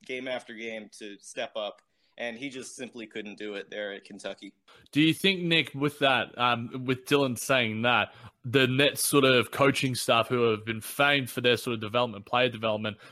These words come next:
Speaker 2: despite, you know, John Calipari, one of the most famous coaches in all of basketball, not being able to get it out of him, do you reckon then guys like Kenny Atkinson and, and our assistants could, would, would be able to get something out of Kevin Knox on that sort of end, develop his athleticism, his motor,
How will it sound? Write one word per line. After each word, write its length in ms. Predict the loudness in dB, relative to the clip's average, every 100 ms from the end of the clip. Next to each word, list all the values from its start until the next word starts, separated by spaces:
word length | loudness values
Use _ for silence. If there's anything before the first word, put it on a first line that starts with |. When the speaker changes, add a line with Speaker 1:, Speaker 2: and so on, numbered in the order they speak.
| -12
Speaker 2:
despite, 440 | -6 2 4 4
you 40 | 0
know, 100 | -2
John 260 | -2 -4
Calipari, 580 | -2 -2 0 2 2 2
one 100 | -2
of 80 | -2
the 220 | -2 -2 -4
most 240 | -6 -6 -2
famous 340 | -2 -2 -6
coaches 480 | -2 -2 0 -6 -6
in 80 | -4
all 200 | 2 2
of 100 | 2
basketball, 500 | 0 -2 -6 -4 -2
not 120 | 0
being 160 | 0 0
able 120 | 0
to 60 | 0
get 120 | 0
it 100 | 2
out 160 | 2 2
of 60 |
him, 120 | -2 -6 -18 0
do 80 | 2
you 20 |
reckon 160 | 4
then 160 | 4 2
guys 300 | 4 4 4
like 140 | 2
Kenny 240 | -2 0 2
Atkinson 420 | 0 -2 -6 -4
and, 140 | -4 -4
and 120 | 0
our 140 | 0
assistants 420 | 0 -4 -6 -8
could, 200 | -8 -4 0
would, 120 | 0 0
would 240 | 0 4
be 80 | 4
able 100 | 4
to 60 | 4
get 160 | 0
something 220 | 0 2
out 80 | 2
of 60 | 2
Kevin 260 | 0 0
Knox 320 | 2 0 -2 -14 -18 -2
on 140 | 2
that 160 | 2 2
sort 160 | 0 2
of 60 |
end, 200 | 2 2
develop 380 | 0 2 4 2
his 120 | 0
athleticism, 760 | 0 0 0 0 0 -2 -4 -4
his 180 | -6 -2
motor, 440 | 2 4 6